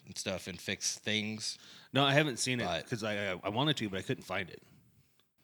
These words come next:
Speaker 1: Yeah, I haven't seen it pop up for a while. I don't know if it's still there or not. It was a good movie, but that was, like, their, their dad died when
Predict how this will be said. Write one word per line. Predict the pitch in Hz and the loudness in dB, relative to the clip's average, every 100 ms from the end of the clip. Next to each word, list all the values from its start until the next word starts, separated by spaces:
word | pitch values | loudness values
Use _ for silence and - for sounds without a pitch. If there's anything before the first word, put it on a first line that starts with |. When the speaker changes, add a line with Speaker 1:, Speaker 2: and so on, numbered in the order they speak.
| _ _ _ _ _ _ | _ _ _ _ _ _
Speaker 1:
Yeah, | 113 | 2
I | |
haven't | 180 220 | 2 2
seen | 180 | 2
it | 160 | 2
pop | 131 127 | 4 4
up | 147 - | 2 0
for | 101 | 0
a | |
while. | 95 | 0
I | |
don't | 107 | 0
know | 123 | -2
if | 107 | -4
it's | - | -6
still | 104 101 | -4 -2
there | 104 | 0
or | 92 | -2
not. | 80 98 | -2 2
It | |
was | 190 180 | 4 4
a | |
good | 135 110 | 6 6
movie, | 120 147 98 104 - - - - _ | 6 4 2 -2 -10 -20 -20 -20 _
but | 123 110 | 4 6
that | 85 117 | 6 6
was, | 117 110 95 104 | 6 4 4 2
like, | 101 | 0
their, | 113 113 107 95 - _ _ _ _ _ | 6 6 6 2 -6 _ _ _ _ _
their | 104 98 | -6 4
dad | 107 107 95 | 8 8 8
died | 92 95 87 90 90 - _ _ - | 2 2 0 -2 -4 -12 _ _ -10
when | 95 87 | -6 -6